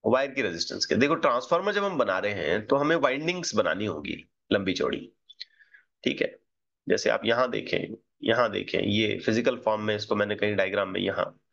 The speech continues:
इसके अंदर windings है actually। तो ये वायर की वाइंडिंग्स,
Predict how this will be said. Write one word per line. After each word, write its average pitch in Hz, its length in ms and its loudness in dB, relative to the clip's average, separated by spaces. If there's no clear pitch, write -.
इसके - 180 2
अंदर 160 200 0
windings 175 440 -4
है 80 180 -2
actually। - 260 -4
तो - 160 2
ये 175 160 2
वायर 180 360 2
की 233 140 -2
वाइंडिंग्स, 170 960 -2